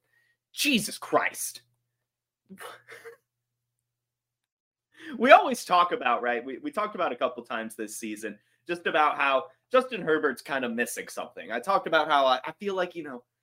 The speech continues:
how is he losing all these one-score games? Like, I feel like at some point Justin Herbert should be able to take this Chargers team over the top.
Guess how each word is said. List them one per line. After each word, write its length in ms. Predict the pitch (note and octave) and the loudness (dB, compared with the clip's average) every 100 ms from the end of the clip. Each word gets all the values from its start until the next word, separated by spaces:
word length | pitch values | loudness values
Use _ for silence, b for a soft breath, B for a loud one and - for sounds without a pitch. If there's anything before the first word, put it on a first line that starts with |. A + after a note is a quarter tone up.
| _ | _
how 140 | G#3+ A3+ | 4 4
is 80 | |
he 80 | G3+ | 2
losing 420 | F3 E3+ E3+ E3 | 0 0 2 2
all 160 | D3 C3+ | 2 2
these 220 | B2 A#2+ | 0 -4
one-score 640 | A#2+ B2+ B2+ - B2+ A#2+ | -2 -2 -2 -8 -2 -2
games? 440 | G#2 A#2 A#2 A#2 A#2+ | 0 0 0 -4 -6
Like, 140 | F#2+ | -8
I 260 | - _ _ | -8 _ _
feel 120 | G3+ | 4
like 140 | F#3+ D3 | 4 4
at 120 | - | -2
some 300 | - F3 F3+ | 2 2 2
point 280 | E3 D#3+ C3+ | 2 2 4
Justin 300 | C#3+ - C3+ | 0 0 -2
Herbert 320 | C#3+ C3+ B2 | 0 0 -4
should 160 | C3 | -4
be 60 | B2+ | -2
able 140 | C3 | -2
to 80 | A#2 | -4
take 280 | - D3 C#3 | -4 -6 -6
this 140 | B2+ | -10
Chargers 420 | - C3+ C3 A#2+ - | 0 0 0 -4 -10
team 260 | D3 C3+ B2 | -8 -6 -4
over 240 | C#3 B2+ | -4 -4
the 100 | G#2+ | -6
top. 420 | - C3 B2 - | 0 2 2 0